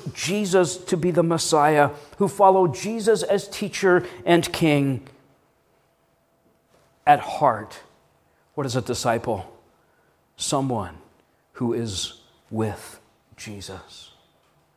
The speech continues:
Weren't these men with Jesus? Those who follow Jesus as teacher and as king. Those who have heard his call, who have responded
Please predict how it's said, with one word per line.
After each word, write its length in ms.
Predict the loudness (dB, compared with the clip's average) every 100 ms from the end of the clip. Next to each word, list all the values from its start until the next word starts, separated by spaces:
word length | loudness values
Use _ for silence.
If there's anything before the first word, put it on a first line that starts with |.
| _ _ _ _ _ _ _ -8
Weren't 260 | -6 -6
these 480 | -4 -4 -4 -8 -10
men 260 | -10 -10 -12 -18 _
with 420 | -6 -6 -8 -18 _ _ _ _
Jesus? 760 | -12 -10 -10 -12 -14 -16 -18 -20 _ _ _ _ -20 -6 6
Those 220 | 6 6
who 120 | 0
follow 600 | -4 -10 -10 -4 2 2
Jesus 500 | 2 -2 -2 -2 -6
as 140 | -6 -8
teacher 580 | -8 -8 -2 0 0 -2 -10 0
and 180 | 2
as 260 | 2 0 -4
king. 520 | -8 -2 -2 -2 -6 -10 _ _ _ _ _ _ _ _ _ _ _ _ -20 _ _ _ _ _ _ _ _ _ _ _ _ _ _
Those 320 | 2 2 4
who 220 | 4 4 2
have 200 | 0 -2
heard 280 | -2 -2
his 160 | -2 -6
call, 600 | -6 0 0 0 -8 -20 _ _ _ _ _ -8 2
who 120 | 4
have 160 | 4
responded 840 | 2 -2 -4 -2 0 0 2 0 -2